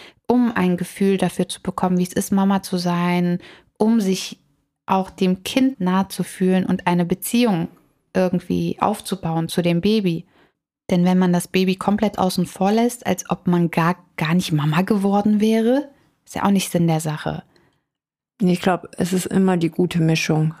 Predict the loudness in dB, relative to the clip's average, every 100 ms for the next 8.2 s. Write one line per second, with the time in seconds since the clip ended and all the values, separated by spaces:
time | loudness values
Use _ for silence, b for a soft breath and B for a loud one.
0 | -2 0 2 0 -2 0 2 2 2 2
1 | 0 0 -4 -2 -2 -2 0 -2 -4 -12
2 | _ _ -2 0 0 0 2 2 2 -2
3 | 0 2 2 2 2 2 2 0 -4 -14
4 | -2 0 0 0 0 0 -2 -2 0 -2
5 | 0 0 2 0 -2 -2 0 0 -4 -6
6 | -2 0 -2 0 0 0 0 0 -2 -4
7 | -6 -4 -2 -4 -2 0 0 -2 0 2
8 | 2 -2